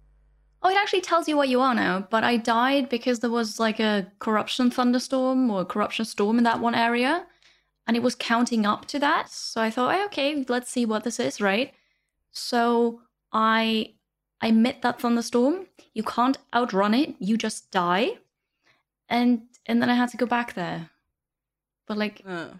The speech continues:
Speaker 1: you can't even get away from there. But the game doesn't tell you that corruption thunderstorms are bad. Like, it's, ah, it wasn't fun.
Speaker 2: Yeah.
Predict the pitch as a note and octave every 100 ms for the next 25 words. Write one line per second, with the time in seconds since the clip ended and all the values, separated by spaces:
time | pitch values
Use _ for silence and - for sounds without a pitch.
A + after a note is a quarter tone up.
0 | _ - - - A3 - - B3+ C#4+ C#4
1 | B3 A#3+ A3+ B3 B3+ B3+ G#3+ F#3 G3+ G#3+
2 | A#3+ A#3+ A#3 A3 - G#3 A3 A#3 A3 -
3 | G#3+ G#3 - G#3 G3+ G3 - F#3+ F#3+ F#3
4 | E3+ F#3 A#3+ B3+ B3+ F#3+ - G3+ - -
5 | _ _ - F#3 F3 - - _ _ _
6 | _ _ _ - A3 A3 - - - -
7 | _ _ _ _ _ _ _ _ _ _
8 | - F3+